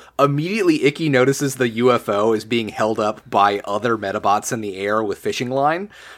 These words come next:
uh, which just kinda confirms that Icky is kinda seeing through this whole ruse. But the aliens quickly announce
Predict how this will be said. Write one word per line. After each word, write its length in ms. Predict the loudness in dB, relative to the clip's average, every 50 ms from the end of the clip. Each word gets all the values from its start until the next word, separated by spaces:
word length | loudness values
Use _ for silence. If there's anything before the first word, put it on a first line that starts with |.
| -20 _ _
uh, 220 | 0 2 2 2 2 2
which 140 | 0 -2
just 120 | -2 -2 0
kinda 160 | 0 0 0
confirms 540 | 0 -2 -4 -4 0 0 0 0 0 -2 -4
that 100 | -6 -4 -4
Icky 380 | -6 -6 -8 -8 -8 -6 -6 -6
is 240 | -4 -4 -4 -4 -4
kinda 200 | -4 -4 -2 -2
seeing 320 | -2 -2 -2 -2 -4 -4
through 140 | -6 -6 -6
this 140 | -6 -6 -4
whole 180 | -2 -2 0
ruse. 380 | 0 0 0 0 0 -2 -6 -6
But 180 | -6 -8 -6 -6
the 180 | -6 -4 -2
aliens 360 | 0 0 0 0 0 -2 0
quickly 280 | -2 -2 0 0 0 -2
announce 400 | 0 -2 -2 -4 -4 -6 -10 -16